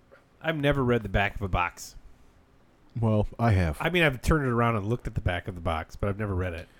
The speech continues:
Speaker 2: I have looked at the back of a box before, and I have read it multiple times. Different ones.
Speaker 1: I should
Speaker 2: Sometimes the same one, sometimes
Speaker 1: I shouldn't
Speaker 2: twice,
Speaker 1: say that.
Speaker 2: too.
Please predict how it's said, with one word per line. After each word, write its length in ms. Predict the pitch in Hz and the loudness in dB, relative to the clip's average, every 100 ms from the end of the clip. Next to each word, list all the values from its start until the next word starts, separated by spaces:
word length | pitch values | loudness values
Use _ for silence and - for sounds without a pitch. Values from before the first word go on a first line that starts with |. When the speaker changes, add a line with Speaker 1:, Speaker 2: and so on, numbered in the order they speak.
| _ _ _ - | _ _ _ -10
Speaker 2:
I 140 | - 120 | 2 4
have 160 | 107 | 6
looked 220 | 101 104 98 | 4 0 0
at 80 | |
the 60 | 87 | -4
back 200 | 85 87 | -4 -4
of 60 | 90 | -4
a 60 | |
box 280 | 85 80 - | -4 -4 -6
before, 360 | 85 - 69 - - - | -12 -10 -12 -14 -20 -16
and 340 | - 87 87 82 | -8 -4 -2 -2
I 100 | 92 | 0
have 160 | 95 90 | 0 0
read 180 | 80 | -2
it 100 | 80 - - - - _ _ - | -4 -8 -20 -20 -20 _ _ -16
multiple 380 | - 85 - - | -8 -8 -8 -12
times. 440 | - 78 76 82 - _ - | -8 -8 -8 -12 -18 _ -4
Different 320 | 123 - 123 | -2 0 -2
ones. 320 | 87 95 104 - - - - - - - _ - - - | 0 -2 -4 -14 -20 -20 -20 -20 -20 -20 _ -20 -20 -10
Speaker 1:
I 60 | |
should 60 | 175 | 0
Speaker 2:
Sometimes 380 | 240 247 233 170 | 4 6 6 6
the 60 | |
same 280 | 151 175 170 | 4 4 4
one, 180 | 180 185 | 4 2
sometimes 520 | - 220 151 92 92 - | 0 0 2 0 -2 -6
Speaker 1:
I 60 | |
shouldn't 180 | 196 - 220 | -6 -4 -4
Speaker 2:
twice, 120 | 135 | -4
Speaker 1:
say 140 | 87 87 101 | -6 -14 -14
that. 80 | 95 | -10
Speaker 2:
too. 140 | 104 | -10